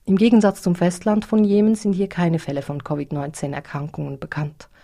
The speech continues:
Auch vom Bürgerkrieg auf dem Festland blieb Socotra weitgehend verschont, obwohl der Zuzug tausender Kriegsflüchtlinge von Festland manchmal für Unmut sorgt, wie ein Bewohner am Telefon berichtet.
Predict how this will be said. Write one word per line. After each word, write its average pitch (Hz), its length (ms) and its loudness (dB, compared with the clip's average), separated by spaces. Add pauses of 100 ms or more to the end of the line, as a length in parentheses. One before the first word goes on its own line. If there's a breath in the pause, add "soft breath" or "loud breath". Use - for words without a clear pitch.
(440 soft breath)
Auch 170 160 2
vom 190 180 2
Bürgerkrieg 180 560 0
auf 160 100 -8
dem 156 160 -2
Festland 156 560 -4
blieb 180 220 -6
Socotra 175 520 -6
weitgehend 156 480 -6
verschont, - 760 -8
obwohl 185 320 2
der 160 180 2
Zuzug - 560 -6
tausender 190 480 0
Kriegsflüchtlinge 190 840 -2
von 175 180 -2
Festland 170 560 0 (320 loud breath)
manchmal 185 320 0
für 175 160 -4
Unmut 190 380 4
sorgt, - 500 -8
wie 156 120 -6
ein 147 120 -6
Bewohner 151 380 -4
am 151 160 -6
Telefon 151 480 -6
berichtet. - 640 -8